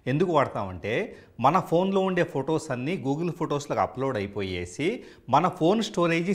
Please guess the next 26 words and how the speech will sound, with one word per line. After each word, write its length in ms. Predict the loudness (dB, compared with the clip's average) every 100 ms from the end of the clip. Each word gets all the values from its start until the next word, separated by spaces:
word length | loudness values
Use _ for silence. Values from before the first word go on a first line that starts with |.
| 0
సేవ్ 260 | 0 2 2
అవుతుంది. 500 | 0 -4 -4 -2 -2 -2 -6 -8 -4
At 60 | -2
the 60 | -4 0
same 240 | 2 2 2
time 220 | 2 2 0 -8 -18 -20 -2 2
రేపు 220 | 4 4
ఎప్పుడన్నా 360 | 4 4 4 2 4
ఫోన్లో 340 | 2 4 4 4
ఫోటోలు 340 | 2 0 2 2 0
డిలీట్ 280 | 0 0 -2
చేసినా 300 | -6 -4 -2 -4 -2
కూడా 260 | -4 0 0 0 -4 -12 4 4
ఆటోమేటిక్‌గా, 640 | 6 2 -2 -2 -2 0 0 -2 -16 -6 4
ఆ, 20 | 8 8 6
Google 240 | 4 4 2
ఫొటోస్లో 380 | 2 0 0 0 0
ఉంటాయే, 420 | -2 -2 0 0 0 -4 -16 _ -16 -2
సేఫ్ 200 | -2 -2 -2
సైడ్ 200 | -2 -2
ఉన్న 180 | -2 -4 -2 -4
అన్న 180 | -2 -4
ఉద్దేశంతో 460 | -2 -2 -2 -6 -2 0
మనం 140 | -2 -4 -10 -20 _ -4 6
ఈ 40 | 6
అప్లికేషన్లోకి 760 | 6 2 0 -2 -2 -4 -2 -4